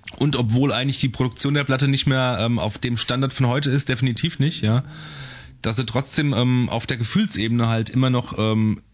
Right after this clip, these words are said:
es immer noch gleichermaßen schafft, ähm, mich da irgendwie anzutriggern und, ähm, mich alt einzulullen mit, mit ihrer Wärme und so weiter, ja.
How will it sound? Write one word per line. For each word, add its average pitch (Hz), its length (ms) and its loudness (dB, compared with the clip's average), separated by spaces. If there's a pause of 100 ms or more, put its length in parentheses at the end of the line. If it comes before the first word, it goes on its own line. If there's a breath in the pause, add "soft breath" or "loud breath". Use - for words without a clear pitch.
(100)
es - 300 -4 (100)
immer 143 200 2
noch 127 120 0
gleichermaßen 135 760 0
schafft, - 400 -2 (580 loud breath)
ähm, 117 580 2
mich 117 160 2
da 127 100 -2
irgendwie 127 200 0
anzutriggern 135 640 -2
und, 113 260 2
ähm, 110 360 2
mich 110 180 0
alt 131 280 -2
einzulullen 143 760 2
mit, 131 220 0
mit 123 160 2
ihrer 117 240 0
Wärme 123 280 0
und 123 180 2
so 117 120 2
weiter, 117 340 0
ja. 110 240 0